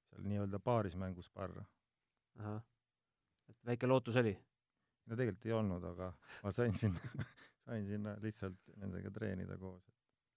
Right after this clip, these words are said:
Speaker 1: Et ma sain pihta küll enam-vähem okeilt, aga rahvusvahelisel tasemel, äh, ei ole mul edu olnud ja ega ma ei ole seda proovinud ka.
Speaker 2: Aga kui, äh, tänasest koondisest rääkida, siis, äh, neli meest on paberil, aga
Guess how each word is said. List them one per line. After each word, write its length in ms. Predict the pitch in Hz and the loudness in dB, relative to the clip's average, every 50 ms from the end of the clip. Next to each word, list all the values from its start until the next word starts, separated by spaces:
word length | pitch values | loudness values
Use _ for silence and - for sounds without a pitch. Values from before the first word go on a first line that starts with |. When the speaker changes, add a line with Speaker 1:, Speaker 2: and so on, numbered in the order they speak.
| _ _ _ _ - | _ _ _ _ -10
Speaker 1:
Et 100 | 113 117 | -4 0
ma 140 | 131 131 123 | 2 2 2
sain 200 | 127 143 139 123 | 2 2 2 2
pihta 280 | 123 131 117 - 113 107 | 0 0 0 -2 -2 -2
küll 160 | 107 110 101 95 | -2 0 0 2
enam-vähem 460 | 110 110 98 98 104 98 95 95 95 | 2 2 2 2 0 0 0 -2 -4
okeilt, 380 | 92 - - 117 110 101 - 92 | -4 -4 -4 -4 -4 -4 -6 -6
aga 140 | 92 95 110 | -2 2 4
rahvusvahelisel 480 | 135 139 127 120 113 110 107 101 95 95 | 4 4 4 4 2 2 2 2 2 0
tasemel, 460 | 104 95 98 98 98 98 98 95 98 | -2 -2 0 0 -2 -2 -2 -4 -4
äh, 320 | 101 104 104 - _ _ _ _ _ _ _ _ _ _ _ _ | -4 -6 -6 -10 _ _ _ _ _ _ _ _ _ _ _ _
ei 180 | - 110 101 101 | -10 -6 -2 -2
ole 140 | 104 101 98 | 0 0 0
mul 200 | 101 101 101 101 - - 104 | 0 -2 -2 -4 -4 -4 -4
edu 260 | 110 110 110 107 104 | -4 -2 -2 0 0
olnud 360 | 110 120 123 117 104 98 90 92 | 2 2 2 2 2 0 -2 -4
ja 160 | 95 95 98 101 104 - _ _ _ _ | -4 -2 -2 -4 -4 -8 _ _ _ _
ega 200 | - 101 104 101 | -6 -4 -2 -2
ma 120 | 98 98 | 0 0
ei 60 | 98 101 | 0 0
ole 120 | 98 95 | -2 -2
seda 160 | - - 101 92 | -4 -6 -8 -4
proovinud 360 | 98 98 95 90 95 90 - | -2 -2 -2 -2 -4 -8 -10
ka. 140 | - - - - _ _ _ _ _ _ _ _ _ _ _ _ _ _ _ _ _ _ _ _ _ _ - | -14 -18 -20 -20 _ _ _ _ _ _ _ _ _ _ _ _ _ _ _ _ _ _ _ _ _ _ 0
Speaker 2:
Aga 80 | 120 113 | 2 4
kui, 140 | 123 120 123 | 6 8 8
äh, 160 | 123 120 120 | 8 8 8
tänasest 380 | 113 151 170 175 156 123 117 - | 8 8 8 10 8 8 6 6
koondisest 440 | - 143 143 143 123 117 107 - - | 6 8 8 8 8 6 2 4 6
rääkida, 400 | 135 139 131 - - 107 117 110 | 6 6 6 6 4 2 2 2
siis, 180 | 110 117 110 - - | 2 2 0 0 2
äh, 420 | 123 117 113 113 113 113 110 110 113 | 4 6 6 6 6 6 6 6 6
neli 280 | 113 123 143 147 139 131 | 6 6 8 8 8 8
meest 220 | 127 123 - - | 6 6 6 4
on 80 | 123 113 | 6 8
paberil, 380 | 147 156 151 139 117 110 107 110 | 8 10 10 10 8 8 6 6
aga 240 | 110 101 113 113 | 6 6 6 6